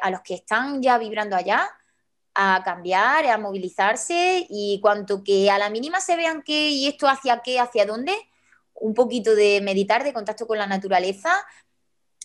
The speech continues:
y de relajarte, una ducha, pum,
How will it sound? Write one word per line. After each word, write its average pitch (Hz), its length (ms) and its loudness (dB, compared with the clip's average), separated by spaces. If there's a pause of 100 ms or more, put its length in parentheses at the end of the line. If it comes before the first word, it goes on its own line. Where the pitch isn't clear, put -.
y 247 220 4
de 190 1300 2
relajarte, 233 720 0
una 269 140 -4
ducha, 277 360 -2
pum, 277 200 -8